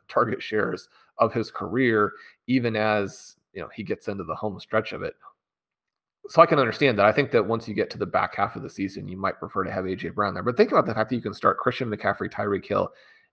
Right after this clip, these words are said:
A J Brown. I mean, that's, that's kinda crazy, right?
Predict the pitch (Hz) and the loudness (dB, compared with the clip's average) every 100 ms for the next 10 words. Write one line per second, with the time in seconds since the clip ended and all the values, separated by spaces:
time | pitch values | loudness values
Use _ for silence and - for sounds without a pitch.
0 | _ 101 104 104 95 - 101 101 101 90 | _ 2 4 4 2 2 2 2 2 0
1 | 82 85 _ _ - 104 117 113 - - | -4 -12 _ _ -8 -4 -2 -2 -2 -4
2 | - _ _ _ _ _ _ _ _ - | -8 _ _ _ _ _ _ _ _ -6
3 | 113 123 95 117 120 - - _ - 95 | 2 2 4 4 4 2 -16 _ 2 2